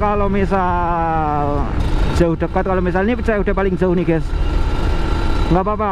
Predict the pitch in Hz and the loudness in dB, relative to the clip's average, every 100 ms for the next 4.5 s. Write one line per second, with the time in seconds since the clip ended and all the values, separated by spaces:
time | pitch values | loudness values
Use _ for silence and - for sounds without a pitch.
0 | 180 185 180 180 175 180 180 175 175 - | -2 -2 0 0 0 0 -2 -2 -4 -4
1 | - - - - - 247 277 277 233 208 | -2 -2 0 0 0 0 -2 -2 -2 0
2 | 233 262 269 277 277 277 269 262 240 247 | 0 0 0 0 0 -2 -2 -2 -2 -2
3 | 240 233 220 - - 240 208 240 240 262 | -2 -4 -4 -2 -2 0 0 -2 -2 -2
4 | 262 226 208 214 | 0 0 0 -2